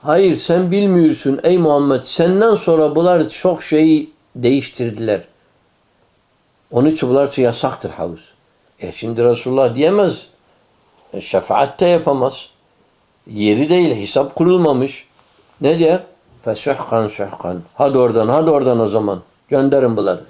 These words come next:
Bakın Resulullah sen ne? Benden değiller. Benden değiller, gönderin. Ama biz, ondan olsa içeri alırlar. Allah bizi içeri alanlardan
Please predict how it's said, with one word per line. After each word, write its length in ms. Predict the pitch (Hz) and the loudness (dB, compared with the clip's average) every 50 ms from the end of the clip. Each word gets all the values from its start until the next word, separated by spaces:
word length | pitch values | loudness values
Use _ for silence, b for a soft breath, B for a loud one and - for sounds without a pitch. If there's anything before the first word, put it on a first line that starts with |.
| _ _ _ _ _ _ _ _ _ _ _ _ _ _ _ _ _ _ - | _ _ _ _ _ _ _ _ _ _ _ _ _ _ _ _ _ _ -6
Bakın 400 | 90 - - - 139 151 156 - _ _ _ _ - | -6 -6 -2 -2 -4 -4 -4 -10 _ _ _ _ -16
Resulullah 500 | 123 104 - - - 104 107 123 123 120 | -14 -14 -12 -12 -8 -4 -2 -2 -2 -2
sen 260 | - - 123 120 123 127 | -4 -4 -2 -2 0 0
ne? 200 | 135 139 135 - _ _ - | -2 -2 -4 -8 _ _ -6
Benden 480 | - 110 104 98 107 123 135 143 156 | -2 -2 0 0 0 0 2 2 2
değiller. 540 | 160 170 196 196 196 196 180 147 104 - - - _ _ _ _ _ _ _ _ _ _ _ _ _ _ _ - | 2 2 2 2 4 4 2 2 0 -4 -8 -18 _ _ _ _ _ _ _ _ _ _ _ _ _ _ _ -2
Benden 400 | 113 117 127 139 156 165 170 165 | 0 2 4 4 2 2 2 2
değiller, 320 | 190 196 190 185 165 156 | 4 4 4 4 4 2
gönderin. 600 | 143 151 151 151 156 160 165 165 151 117 98 - - _ _ - - - _ _ _ _ _ _ _ _ _ _ _ _ _ _ _ _ _ - | 2 2 2 2 4 2 2 2 2 0 0 -4 -8 _ _ -20 -20 -20 _ _ _ _ _ _ _ _ _ _ _ _ _ _ _ _ _ -4
Ama 280 | 117 117 123 127 120 113 | -2 0 2 2 0 0
biz, 160 | 120 143 156 - - | -2 -4 -4 -6 -2
ondan 340 | - 123 131 143 156 175 190 | 0 0 2 2 2 2 2
olsa 480 | 185 160 139 - - 196 220 269 302 - _ _ _ _ _ - _ _ _ _ _ _ _ _ - | 2 2 0 0 0 0 0 -2 -4 -10 _ _ _ _ _ -20 _ _ _ _ _ _ _ _ -20
içeri 360 | - 80 - - 80 80 80 | -14 -12 -8 -6 -6 -6 -6
alırlar. 400 | 78 76 - - - - - _ _ _ _ _ _ _ _ _ _ _ _ _ _ _ _ _ _ _ _ _ _ _ _ - | -8 -10 -12 -18 -20 -20 -20 _ _ _ _ _ _ _ _ _ _ _ _ _ _ _ _ _ _ _ _ _ _ _ _ -6
Allah 280 | 110 113 120 117 104 | -2 0 0 0 -2
bizi 180 | 104 107 107 107 | -2 -6 -6 -8
içeri 300 | 101 - - 101 98 98 | -8 -8 -4 -4 -2 0
alanlardan 760 | 98 95 95 92 92 92 92 92 92 92 98 113 107 95 80 | 0 0 0 0 -2 -2 -4 -4 -6 -2 -2 -2 -2 -2 -6